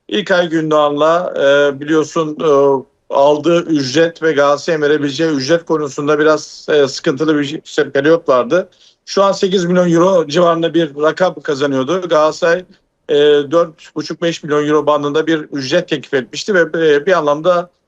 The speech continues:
tıkanıklığa gitmişti. Galatasaray sonrasına transferde, e, düğmeye bastı ve Hakan Çalhanoğlu ardından da, özür diliyorum, İlkay Gündoğan ve ardından da Hakan Çalhanoğlu transferini bitirmek istiyor.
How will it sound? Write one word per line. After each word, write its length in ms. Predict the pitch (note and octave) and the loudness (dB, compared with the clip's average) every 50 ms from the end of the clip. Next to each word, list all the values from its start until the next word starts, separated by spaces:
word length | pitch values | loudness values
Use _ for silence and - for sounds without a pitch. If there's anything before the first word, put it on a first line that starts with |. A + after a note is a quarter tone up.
| _ _ | _ _
tıkanıklığa 600 | - - - G#3 F#3+ F#3+ F3+ F#3 - G3 F#3 E3+ | -10 -4 -2 0 0 0 -2 -2 -2 0 0 0
gitmişti. 600 | E3 D#3 D3+ - - C#3 - - G3 F#3+ F#3 F3 E3+ | 0 -4 -8 -10 -12 -10 -6 -4 -2 -2 -2 -2 -2
Galatasaray 580 | F#3 E3+ E3+ E3+ D#3+ D#3+ - F3 D#3+ D#3 D3+ | 0 0 0 0 -2 -2 -2 -2 -2 -2 -2
sonrasına 680 | D3 - - E3+ E3 E3+ E3 - D#3+ D#3+ D#3+ D#3 E3 - _ _ _ _ _ _ _ - | -4 -4 -2 0 0 0 -2 -2 -2 -2 -2 -2 -2 -6 _ _ _ _ _ _ _ -4
transferde, 840 | F#3+ F3+ F3+ E3+ D3+ - - F3 E3 D#3 D3 D#3+ D#3 D3+ D3 C#3+ - - D3+ | 0 0 2 0 0 0 0 0 0 2 2 2 2 2 2 0 0 0 0
e, 180 | C3+ C3 B2+ | 0 0 0
düğmeye 360 | D3 E3+ E3 D#3+ D#3 D3+ D3 | 0 0 2 4 2 2 2
bastı 500 | D3+ F3+ F3 E3+ - - G3 F#3 E3+ D3+ | 2 2 0 0 -2 -2 -2 0 0 2
ve 100 | C#3+ C#3+ | 2 2
Hakan 360 | C#3+ C#3+ D3 D3 - D#3+ E3 D3 | 2 2 0 0 -2 -2 -4 -4
Çalhanoğlu 520 | C3+ - D#3+ D3+ D#3+ D#3 D3+ C#3+ D3 D3 | -2 -2 0 0 2 2 2 2 2 2
ardından 420 | D3+ D3+ C#3+ D3+ D#3+ D3+ C#3+ C#3 | 2 0 0 -2 -2 -2 -2 0
da, 240 | C3+ D3 E3 F#3 F3+ _ _ _ _ _ _ - | 2 2 0 0 -2 _ _ _ _ _ _ -8
özür 180 | C#3 C3 C3 D3 | -8 -8 -6 -2
diliyorum, 220 | D3+ D#3+ D3 C#3+ | -2 0 0 0
İlkay 340 | D3 D3 C#3+ E3+ E3 E3 D#3+ | -2 -2 0 0 0 0 0
Gündoğan 380 | D3 E3 D#3+ D#3 D#3 D#3 D#3 | 0 -2 0 0 0 0 2
ve 80 | D3+ D3 | 2 2
ardından 600 | D3 C#3+ C#3 C#3+ C#3 C#3 C#3 D#3 D#3 D3+ D3 D3+ | 2 2 2 0 0 -2 -4 -2 0 0 0 0
da 120 | E3+ F3 | 0 0
Hakan 260 | F3 E3 - E3+ F3 E3 | 0 0 0 -2 -2 -2
Çalhanoğlu 380 | - E3+ D#3 E3 E3+ E3+ F3+ | 0 0 2 2 2 2 0
transferini 560 | F3 F3+ F3+ E3+ D#3+ - E3 E3 F3 G3+ F3+ | 0 0 -2 -2 -2 -2 -4 -2 -2 -2 -2
bitirmek 340 | E3 D3+ F3 F3 F3 F#3+ F3 | -2 -4 -4 -2 -2 -2 -4
istiyor. 300 | - - - E3+ F3 D#3+ | -4 -4 -2 -2 -2 -2